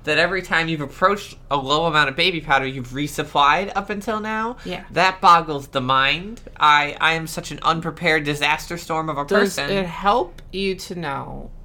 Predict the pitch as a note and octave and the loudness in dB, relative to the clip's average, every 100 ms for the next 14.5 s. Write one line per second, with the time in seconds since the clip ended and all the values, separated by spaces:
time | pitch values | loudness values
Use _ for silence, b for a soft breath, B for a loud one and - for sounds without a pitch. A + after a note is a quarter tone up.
0 | - D3 D3+ B2 A2+ - - - - D#3 | -18 -12 -8 -6 -6 -8 -16 -20 -16 -10
1 | E3+ C#3+ C3 A#2+ A2+ A2+ - - C#3+ C3 | -8 -8 -8 -8 -8 -12 -14 -10 -10 -10
2 | - D3 F3+ B2+ A#2 - - - - B2 | -8 -4 -4 -4 -8 -14 -18 -16 -14 -14
3 | E3+ - - - - - - - - - | -16 -20 -20 -20 -20 -20 -20 -20 -20 -20
4 | - F#3 C3+ B2 - - D#3 E3 F3+ G3 | -20 -16 -14 -14 -16 -10 -8 -6 -6 -4
5 | G#3 D4 F4 G4+ - C5 A3 A3+ A3 B | -4 -6 -6 -6 -4 -6 -6 -8 -12 B
6 | B - - D#3+ D#3+ D3+ E3 D#3 E3+ F#3+ | B -6 4 6 6 4 0 4 2 2
7 | F3 - - - F3+ D#3 D#3 D#3+ D3+ D3+ | -2 -10 -16 -2 0 0 0 0 -2 -4
8 | C#3+ B2 C#3 C#3 F3+ G#3+ A#3 B3+ C4+ - | -6 -2 -2 -2 -2 -2 2 2 0 0
9 | E3+ D#3 D3+ D#3 D#3+ D#3+ F#3+ F3+ D#3+ A#3 | 0 2 0 2 2 4 2 4 4 4
10 | B3 C#3+ G#3+ F3 C#3 C3 F#3 F3 F3 D3+ | 2 0 -2 -4 -2 0 0 -2 -6 -10
11 | D3 C3 C3+ - - - - D#3 D#3 E3 | -10 -10 -10 -12 -16 -6 2 4 4 -2
12 | G3+ - B B B B - - - F3+ | -10 -14 B B B B -20 -20 0 2
13 | G3+ F3+ D3 B2+ - D3+ D3 D3+ D3+ F#3 | 2 2 2 2 0 2 4 2 0 -2
14 | F#3+ - C#3 B2+ | -4 -2 -2 -2